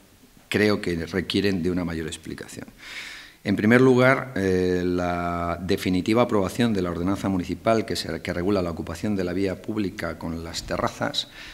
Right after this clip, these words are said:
porque precisamente la ordenanza de terrazas, que es una apuesta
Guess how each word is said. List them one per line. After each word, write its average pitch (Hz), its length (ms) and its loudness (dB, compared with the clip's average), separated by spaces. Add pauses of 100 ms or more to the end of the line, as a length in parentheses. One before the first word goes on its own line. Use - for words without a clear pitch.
(200)
porque 113 540 4
precisamente 101 640 0
la 95 80 2
ordenanza 92 400 0
de 95 140 0
terrazas, 92 580 -2
que - 140 -4
es 92 100 -4
una 95 120 -2
apuesta 87 600 -2